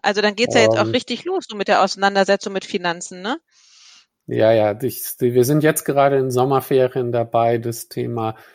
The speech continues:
Speaker 2: äh, wie eröffne ich mir ein Krypto-Wallet, ähm, äh, erste Krypto-Wallets auf dem Handy, erste kleine Beträge auch da zu haben dabei. Ja, und, äh,
Speaker 1: Mhm.
Speaker 2: ja, ich erklär denen natürlich die Welt, wie ich sie sehe.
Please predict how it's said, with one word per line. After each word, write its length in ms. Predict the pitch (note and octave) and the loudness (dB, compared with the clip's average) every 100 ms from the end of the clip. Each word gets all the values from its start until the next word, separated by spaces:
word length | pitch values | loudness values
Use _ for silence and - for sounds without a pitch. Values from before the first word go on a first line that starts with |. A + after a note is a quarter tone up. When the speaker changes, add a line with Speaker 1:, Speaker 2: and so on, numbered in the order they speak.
| _ _ _ | _ _ _
Speaker 2:
äh, 80 | - | -4
wie 540 | A#2 A#2 A2+ B2 B2+ | 2 2 2 0 4
eröffne 560 | B2 A#2 C3 A#2+ C3+ A#2 | 4 4 0 0 0 -2
ich 220 | A#2 - | -4 -6
mir 200 | B2 A#2 | -6 -4
ein 160 | A#2 A#2 | -2 -2
Krypto-Wallet, 1080 | - C3 - B2 A#2+ B2 B2 B2 A#2+ - - - | -2 -4 0 0 4 6 8 6 2 -8 -14 -8
ähm, 500 | A2+ A2+ A2 G#2+ - _ _ _ _ _ _ _ _ - | -6 -4 -6 -8 -14 _ _ _ _ _ _ _ _ -12
äh, 240 | - - - - | -8 -8 -10 -4
erste 340 | C3 - - | 0 0 -4
Krypto-Wallets 840 | - C#3+ - B2 A#2+ A#2 A#2 A2+ | -2 -2 0 0 2 2 0 -2
auf 140 | B2+ - | -4 -4
dem 120 | A#2 | -4
Handy, 560 | A2 C#3 C#3 C#3 B2+ B2 | 0 0 0 -2 0 0
erste 500 | A#2+ A#2 A2 - - | -2 -2 -2 -2 0
kleine 360 | B2+ A#2 B2 | 2 4 2
Beträge 720 | A#2 A#2 - B2 A#2+ A#2 B2 | -2 -6 -4 -2 -2 -2 -6
auch 260 | - A2 - | -4 -6 -6
da 260 | - A2 A2+ | -4 -4 -4
zu 260 | - G#2+ | -8 -8
haben 380 | A2 G#2+ - G#2 | -4 -6 -6 -6
dabei. 480 | G2+ G2 G#2+ A2 B2 | -6 -6 -12 -14 -14
Ja, 160 | C#3 A2 | -8 -8
und, 440 | - B2+ A2+ A2+ | -10 -8 -6 -2
äh, 160 | A#2 A2 | -2 -2
Speaker 1:
Mhm. 140 | A3+ - _ _ | -4 -12 _ _
Speaker 2:
ja, 240 | - B2 D#3 | 2 4 4
ich 200 | C3 - | 2 0
erklär 360 | B2+ C3 C#3+ | 0 2 4
denen 260 | C#3 C3 A#2+ | 4 2 2
natürlich 520 | A#2+ A2+ C3+ A#2+ A#2 | 0 0 0 0 -2
die 140 | C3 A#2 | -6 -2
Welt, 260 | A#2+ C3 | -2 -2
wie 140 | B2 B2+ | -6 -8
ich 160 | - | -8
sie 140 | - A#2 | -6 -6
sehe. 420 | G#2+ A#2 F#3+ | -4 -4 -4